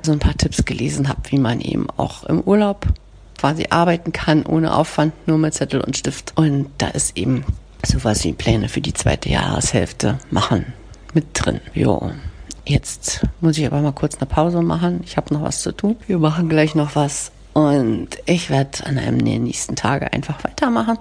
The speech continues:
Und meine gesammelten Eindrücke bekommt ihr dann, wenn ich wieder zu Hause bin, geliefert. Wie gesagt, diesmal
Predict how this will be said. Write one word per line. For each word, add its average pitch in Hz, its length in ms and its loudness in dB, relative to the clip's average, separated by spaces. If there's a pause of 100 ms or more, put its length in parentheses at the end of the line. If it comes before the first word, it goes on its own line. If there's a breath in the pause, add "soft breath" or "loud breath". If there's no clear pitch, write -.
Und 156 160 0
meine 147 240 0
gesammelten 143 1120 2
Eindrücke 143 580 0
bekommt 139 520 -2
ihr 185 140 6
dann, 175 340 2 (180)
wenn 135 360 0
ich - 200 -6
wieder 113 200 -4
zu 127 220 -4
Hause 156 300 0
bin, 139 240 -4
geliefert. 143 580 -2
Wie 139 140 -2
gesagt, 139 400 0
diesmal 139 500 2